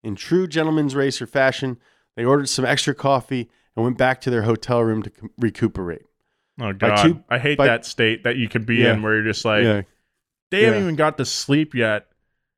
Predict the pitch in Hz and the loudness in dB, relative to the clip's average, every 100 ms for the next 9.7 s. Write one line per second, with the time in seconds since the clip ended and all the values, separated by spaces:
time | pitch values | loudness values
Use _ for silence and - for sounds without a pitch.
0 | _ _ _ - - 131 135 139 143 143 | _ _ _ -12 -4 0 0 0 0 -2
1 | 131 135 - 110 143 131 117 107 - _ | 0 -2 -2 -4 -2 0 0 0 -4 _
2 | - - - - 147 - - 127 135 135 | -14 -14 -12 -6 -2 -2 -2 0 0 2
3 | 113 110 127 - 135 135 135 135 135 135 | 2 2 2 0 -2 -2 0 0 2 0
4 | 139 139 139 143 - _ _ - 120 101 | 0 0 0 0 -4 _ _ -2 0 0
5 | 120 - 185 190 175 156 139 143 139 131 | 0 2 0 2 0 0 0 0 0 -2
6 | 127 - 135 135 - 127 120 117 123 117 | -6 0 0 0 -4 -2 0 0 -2 -2
7 | 113 135 147 120 123 131 156 165 147 143 | 0 0 0 0 -2 0 0 0 0 0
8 | 139 147 139 117 110 117 131 123 123 113 | -2 -2 -2 0 0 2 2 2 -2 -2
9 | 120 - 113 95 98 87 | -6 0 0 2 -2 -4